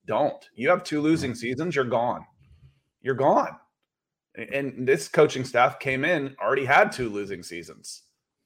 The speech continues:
Speaker 1: You know, they, they couldn't afford another one if they wanted to keep their jobs. The, the flip side of that is they make enough money that they should have more, they should feel more secure.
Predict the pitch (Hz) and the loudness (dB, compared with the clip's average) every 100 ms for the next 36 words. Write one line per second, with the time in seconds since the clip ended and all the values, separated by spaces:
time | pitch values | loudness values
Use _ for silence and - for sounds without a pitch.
0 | _ 95 87 113 127 139 127 127 131 165 | _ -8 -4 0 4 4 2 -2 -4 -4
1 | 156 135 135 180 143 90 110 107 98 104 | -4 2 4 4 2 -4 -6 -4 -4 -8
2 | 104 110 104 113 107 - 110 107 98 123 | -4 -2 -2 -4 -6 -10 -8 -8 -4 -2
3 | 160 98 - - - 127 - 202 - 135 | -2 -2 -6 -12 -6 -8 2 2 4 4
4 | 120 107 107 110 107 - _ _ _ _ | 6 6 4 2 0 -6 _ _ _ _
5 | _ _ _ _ _ _ _ _ _ _ | _ _ _ _ _ _ _ _ _ _
6 | 127 147 175 170 156 117 123 160 131 117 | -2 0 0 2 0 0 -2 0 0 -2
7 | 120 113 - 151 131 135 107 - _ - | -2 -2 -2 0 4 4 2 -10 _ 0
8 | 135 147 - 131 151 127 202 165 156 - | 2 2 2 0 -2 4 4 6 4 2
9 | - 185 190 92 | -4 2 2 2